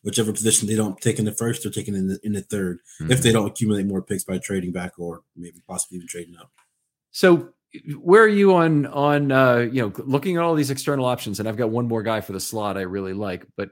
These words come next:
Speaker 2: but looking at the, all the external options on the outside, where are you on re-signing Marcus Peters? 'Cause he looks pretty attractive compared to a lot of these other choices.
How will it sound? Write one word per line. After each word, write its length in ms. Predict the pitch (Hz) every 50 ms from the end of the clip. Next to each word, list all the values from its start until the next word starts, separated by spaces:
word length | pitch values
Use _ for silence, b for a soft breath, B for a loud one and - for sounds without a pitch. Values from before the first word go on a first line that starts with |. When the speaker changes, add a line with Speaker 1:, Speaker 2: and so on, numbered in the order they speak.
| _
Speaker 2:
but 220 | - 107 110 - -
looking 200 | 135 151 147 151
at 60 | 127
the, 60 | 135
all 80 | 127 120
the 120 | 110 113
external 360 | 113 110 - - 120 107 104
options 300 | 104 104 101 - 104 95
on 60 | 101 95
the 100 | 98 95
outside, 440 | 101 107 123 135 - - 117 98 92
where 180 | 92 101 120
are 20 | 147
you 200 | 151 147 147 147
on 100 | 135 117
re-signing 440 | 117 123 120 - 127 117 117 107 101
Marcus 300 | 104 113 110 - 90 -
Peters? 460 | _ - 113 117 113 90 82 80 -
'Cause 300 | _ - 101 95 - - _
he 160 | 101 104 127
looks 220 | 175 240 233 -
pretty 280 | - _ 175 156 123 104
attractive 520 | 98 - - 110 110 107 - - 92 85
compared 320 | - 101 92 - 98 95 90
to 120 | 90 90
a 40 | 92
lot 140 | 90 90 87
of 40 |
these 160 | 85 87 80 92
other 140 | 87 82
choices. 500 | - - 90 78 80 - - - - -